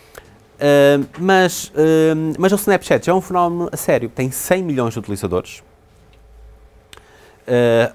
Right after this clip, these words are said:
naturalmente é para um público mais jovem, neste caso caracterizando do, dos Estados Unidos,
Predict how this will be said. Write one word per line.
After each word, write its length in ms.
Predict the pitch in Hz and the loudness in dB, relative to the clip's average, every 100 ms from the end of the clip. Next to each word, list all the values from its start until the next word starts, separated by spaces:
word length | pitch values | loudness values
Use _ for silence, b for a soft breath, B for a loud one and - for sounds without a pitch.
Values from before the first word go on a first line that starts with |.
| - - | -12 -4
naturalmente 480 | 170 180 180 170 160 | -2 2 2 2 0
é 20 | |
para 140 | 156 165 | 2 0
um 60 | |
público 400 | 143 165 151 139 | 0 0 0 0
mais 240 | 131 120 110 | 0 0 2
jovem, 440 | 107 107 110 135 117 | 2 2 -2 -6 -4
neste 400 | 120 123 135 - | -2 0 0 0
caso 240 | 139 - | -2 0
caracterizando 840 | 156 139 - 135 123 127 117 107 - | 0 0 0 -2 2 0 -2 -6 -10
do, 140 | 110 | -10
dos 120 | 113 | -6
Estados 260 | - 117 113 | -2 -2 -2
Unidos, 380 | 120 101 - | -6 -6 -10